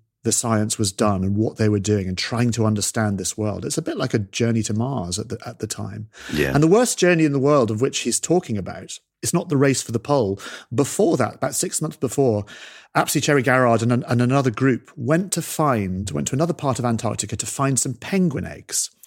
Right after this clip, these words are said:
Speaker 1: Because at that time, there was a bit of missing science. They wanted to c-, get these eggs at a particular time to look at the embryos, to understand the developmental process and to understand the evolutionary process of the, of these birds that wasn't really understood.
Speaker 2: Mm-hmm.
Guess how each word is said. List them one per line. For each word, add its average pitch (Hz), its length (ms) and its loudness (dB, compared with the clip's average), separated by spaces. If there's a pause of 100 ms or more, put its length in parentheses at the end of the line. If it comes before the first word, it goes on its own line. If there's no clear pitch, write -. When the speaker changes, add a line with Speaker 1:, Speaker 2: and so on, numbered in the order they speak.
(420)
Speaker 1:
Because 135 180 2
at 196 120 2
that 202 200 0
time, 151 560 2 (280)
there 135 80 2
was 131 80 2
a 147 40 -2
bit 180 140 2
of 147 80 0
missing 151 460 2
science. 131 500 0
They 127 100 2
wanted 160 260 2
to - 200 -6
c-, - 140 -10
get - 180 -2
these 135 180 4
eggs 127 200 2
at 120 80 -4
a - 40 -6
particular 156 600 -2
time 101 680 -2 (300)
to 123 100 2
look 156 160 4
at 165 60 0
the 135 140 4
embryos, 120 540 4
to - 140 -6
understand 135 680 2
the 117 60 0
developmental 113 640 -2
process 104 540 -4
and 107 80 -8
to 113 100 -2
understand 107 380 -4
the 113 140 -2
evolutionary 101 480 -2
process 101 420 -6
of 107 100 -10
the, 117 200 -8
of 98 100 -14
these 104 180 -2
birds 98 280 -6
that 127 100 -14
wasn't 113 340 -6
really 104 220 -4
understood. 101 540 -8 (340)
Speaker 2:
Mm-hmm. 92 320 2